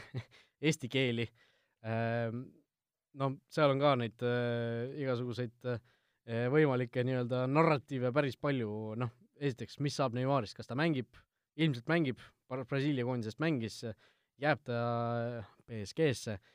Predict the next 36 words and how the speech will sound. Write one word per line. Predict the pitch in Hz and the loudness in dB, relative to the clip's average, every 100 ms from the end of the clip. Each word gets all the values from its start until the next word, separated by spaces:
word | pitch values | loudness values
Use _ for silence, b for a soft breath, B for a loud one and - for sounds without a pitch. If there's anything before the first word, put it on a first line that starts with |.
| b b - | b b -6
äh, | 110 110 110 113 | -2 0 0 -2
pärast | 107 120 - | -2 -4 -4
seda | 117 127 | -4 0
üleminekuakent, | 139 120 117 131 147 117 - | 0 0 -2 -2 -2 -4 -6
kus | 110 | -10
ta | - 113 113 113 | -6 -4 -4 -4
üleminek | 123 135 117 107 - | 0 0 0 -4 -6
oli | 113 110 | -8 -8
ikkagi | - 113 | -10 -4
väga, | 127 135 117 113 110 110 | 0 2 2 2 0 -2
väga | 131 127 | -2 0
tõsiselt | 151 143 113 | 2 0 4
õhus, | 185 170 120 | 6 6 2
ta | 135 | 0
ise | 131 | 0
tahtis | 127 170 160 120 | 2 2 2 2
lahkuda. | 135 127 120 117 113 b b b b | 2 0 -6 -4 -6 b b b b
Vahepeal, | 131 127 113 117 117 | 0 0 0 0 -2
äh, | 117 | -2
sinna | 113 123 135 | -2 0 2
hooaja | 131 127 | 2 2
alguses | 135 113 110 - | 0 -2 -6 -6
käis | 127 120 - | -4 -4 -6
ju, | 123 117 117 113 - _ _ _ _ 107 | -8 -6 -4 -6 -10 _ _ _ _ -14
äh, | 107 107 107 | -10 -8 -6
nii-öelda, | 110 113 107 110 113 120 | -6 -6 -6 -6 -6 -6
noh, | 107 | -6
ei | 120 | -2
käinud | 120 120 127 | -2 -2 -4
küll | 120 120 120 | -4 -2 0
mängijana | 180 156 117 113 | 2 2 0 -2
platsil, | 135 135 123 113 | -2 -2 -4 -6
aga | 110 | -4
käis | 120 117 - | -4 -4 -4
seal, | 117 - _ _ _ _ | -8 -10 _ _ _ _
äh, | 113 110 | -8 -6